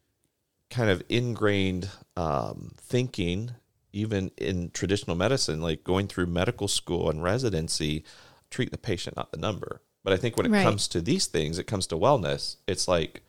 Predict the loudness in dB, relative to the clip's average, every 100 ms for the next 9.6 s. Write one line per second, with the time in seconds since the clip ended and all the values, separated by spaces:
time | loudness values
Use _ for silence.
0 | _ _ _ _ 2 6 6 4 2 0
1 | 2 4 4 2 -2 -2 -2 -4 -4 -4
2 | 0 0 -2 -4 -2 2 4 2 2 4
3 | 2 2 -2 2 4 4 4 2 0 0
4 | 0 2 2 2 2 2 2 4 2 0
5 | 0 0 0 -4 -12 -20 -2 4 4 6
6 | 6 6 6 4 4 4 2 2 2 4
7 | 6 6 4 4 4 4 4 4 2 0
8 | 2 2 2 2 2 4 4 4 2 0
9 | 0 0 0 0 0